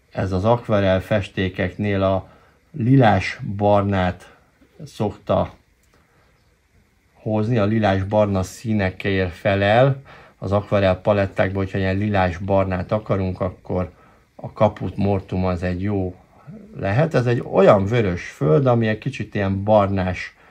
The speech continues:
lilás barnás vörös. Tulajdonképpen egy vörös festföld, aminek egy ilyen barnás lila tónusa van. Ugye a vörös földek, mint a vasoxid vörös, a velencei vörös, az indiai vörös, ezek ilyen rozsdavörös színek,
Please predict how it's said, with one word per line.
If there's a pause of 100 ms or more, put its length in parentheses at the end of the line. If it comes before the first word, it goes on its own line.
(380)
lilás
barnás (540)
vörös. (460)
Tulajdonképpen
egy
vörös
festföld, (600)
aminek
egy
ilyen
barnás
lila (220)
tónusa
van. (1200)
Ugye
a
vörös
földek,
mint
a
vasoxid
vörös,
a
velencei
vörös,
az
indiai
vörös,
ezek
ilyen
rozsdavörös
színek,